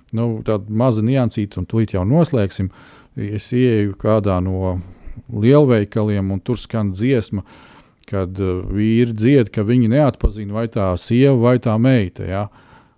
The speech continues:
Un man tas griež ausīs. Man liekas, kur tik izvirtusi tauta var būt? Kāpēc tev par tādām lietām ir jākladzina, jānes, ja? Un man tas griež, griež ausī, tāpēc, kad es zinu, kad vēlns to ir atnesis.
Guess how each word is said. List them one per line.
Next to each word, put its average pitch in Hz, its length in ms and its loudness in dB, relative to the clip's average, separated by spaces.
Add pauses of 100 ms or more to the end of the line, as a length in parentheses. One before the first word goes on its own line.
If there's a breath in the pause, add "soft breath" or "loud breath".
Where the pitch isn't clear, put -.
(300 soft breath)
Un 107 340 -4
man 160 180 2
tas 107 200 -2
griež 123 380 2
ausīs. 139 640 -2 (320)
Man 113 120 -4
liekas, 117 480 -2 (300)
kur 185 280 0 (140)
tik 127 240 -4
izvirtusi 123 720 0
tauta 127 420 -2
var 110 140 -10
būt? 107 500 -6 (140)
Kāpēc 135 400 0
tev 143 200 -2
par 101 120 -2
tādām 107 540 0
lietām 95 500 0
ir 101 140 -2 (240)
jākladzina, 98 1000 0 (100)
jānes, 110 560 0
ja? 98 200 -4 (720 loud breath)
Un 104 360 0
man 196 180 4
tas 113 160 2
griež, 139 400 4
griež 185 280 0
ausī, 208 400 -4
tāpēc, 107 400 -4
kad 113 280 -4
es 120 160 0
zinu, 165 260 -4
kad 104 260 -8
vēlns 123 800 -6
to 92 140 -4
ir 92 100 -2
atnesis. 95 460 -8